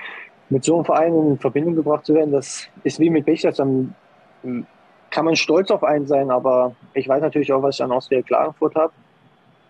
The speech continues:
Und ich bin auch natürlich Austria Klagenfurt sehr, sehr dankbar, dass ich generell die Chance habe, ähm, so gut zu performen.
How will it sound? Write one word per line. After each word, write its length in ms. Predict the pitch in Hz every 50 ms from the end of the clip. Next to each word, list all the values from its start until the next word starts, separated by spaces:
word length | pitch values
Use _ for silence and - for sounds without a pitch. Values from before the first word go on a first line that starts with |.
| _ _ _ _
Und 380 | - 135 123 127 127 127 123 -
ich 100 | 113 -
bin 140 | 143 135
auch 80 | 135 131
natürlich 340 | 131 127 123 139 135 127 -
Austria 260 | - 127 - 135 127
Klagenfurt 400 | - - 123 131 120 - 117 -
sehr, 120 | - 123 123
sehr 120 | 123 120
dankbar, 320 | - 131 131 131 127 139 127
dass 120 | - 123
ich 140 | 113 110 -
generell 320 | - 127 123 120 123 123
die 80 | 123 127
Chance 380 | 123 - - 131 135 131 -
habe, 100 | 127 127 - _
ähm, 320 | 127 123 123 123 123 127 - _
so 140 | - 131
gut 180 | 123 135 131 -
zu 60 | -
performen. 540 | 131 - 127 123 - - 135 131 139 151 147